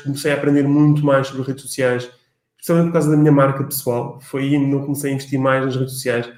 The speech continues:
e comecei a aprender tudo aquilo que eu sei. Eh, nos dias de hoje, comecei a crescer a marca, comecei a ver,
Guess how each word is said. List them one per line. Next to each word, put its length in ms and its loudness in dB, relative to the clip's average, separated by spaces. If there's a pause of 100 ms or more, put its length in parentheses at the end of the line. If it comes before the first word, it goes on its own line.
(220)
e 80 -6
comecei 240 0
a 40 4
aprender 580 0
tudo 180 -2
aquilo 220 -2
que 80 -6
eu 40 -4
sei. 300 -8 (480)
Eh, 380 -4
nos 160 0
dias 220 2
de 140 2
hoje, 420 0
comecei 300 -2
a 40 -4
crescer 320 -4
a 20 2
marca, 340 2
comecei 280 0
a 20 -2
ver, 220 0